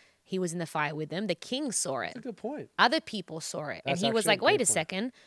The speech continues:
Speaker 1: who's the fourth man? I sent three guys in there." Doesn't say that Shadrach, Meshach, and Abednego looked around. They were like, "What's up, Jesus? My
Speaker 2: Yeah.
Speaker 1: guy.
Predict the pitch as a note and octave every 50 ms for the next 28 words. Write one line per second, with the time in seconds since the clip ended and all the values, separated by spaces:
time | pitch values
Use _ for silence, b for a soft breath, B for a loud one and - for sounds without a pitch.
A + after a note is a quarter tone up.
0 | b b - C4 D#4+ D4+ - D4 - - E4 F#4 F4 - A3+ F#3+ D#3+ D#3 F#3+ A#3+
1 | - - C#4 B3 - - C#4 E4 E4+ - G#3 F3+ F#3 E3+ F3 F3 E3+ D#3+ D#3 D3+
2 | B B B B B - A3+ C#4 D4 B3 - - B3+ C4 D4+ B3 - - - A3+
3 | G#3+ G#3+ G3+ F#3+ G3+ G3+ G3 - G3+ F#3 F#3+ F#3 F3 E3+ F3+ A#3+ C4+ A#3 A3+ F#3+
4 | F3+ F3+ - - F3 D#3+ E3 E3+ F3+ E3+ E3 E3+ F3 A#3 F#4 A#4 - D#5 D#5 -
5 | - C#4+ D4+ D#4 F#4 A#4+ B4+ A#4+ - - - F4 F#4+ F#4+ A4 A#4+ C5 A4 B3+ G3+
6 | F#3